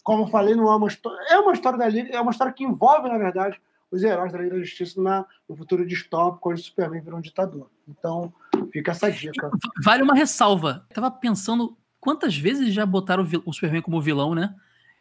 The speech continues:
Speaker 2: Isso já é uma plot manjada.
Speaker 1: É,
Speaker 2: Não é a
Speaker 1: verdade.
Speaker 2: prime-, ou é ele ou é uma contraparte dele, mas eles gostam de fazer isso, cara. É muito doido.
Speaker 1: Exatamente, uma variável, né? Várias,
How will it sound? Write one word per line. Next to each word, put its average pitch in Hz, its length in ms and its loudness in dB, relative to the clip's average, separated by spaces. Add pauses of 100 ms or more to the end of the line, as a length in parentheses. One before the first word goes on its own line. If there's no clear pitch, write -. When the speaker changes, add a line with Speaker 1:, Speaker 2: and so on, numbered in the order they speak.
Speaker 2:
Isso - 140 -6
já 196 100 6
é - 40 8
uma 220 120 2
plot 240 240 2
manjada. 190 600 2 (360)
Speaker 1:
É, 190 40 4
Speaker 2:
Não 180 120 6
é 220 40 8
a 262 60 6
Speaker 1:
verdade. 285 60 -4
Speaker 2:
prime-, 262 180 0 (100)
ou 311 100 6
é 247 120 4
ele 320 300 4
ou 294 60 6
é 285 60 6
uma 277 180 4
contraparte 233 680 2
dele, 262 420 2
mas 262 220 -2
eles 262 160 -2
gostam 254 400 -2
de 254 40 -8
fazer 240 360 -4
isso, 220 280 -4
cara. 139 280 -8
É 139 40 -10
muito 165 240 -10
doido. 160 140 -6
Speaker 1:
Exatamente, 175 560 -2
uma 165 100 0
variável, 185 460 4
né? 170 100 -4
Várias, 196 240 2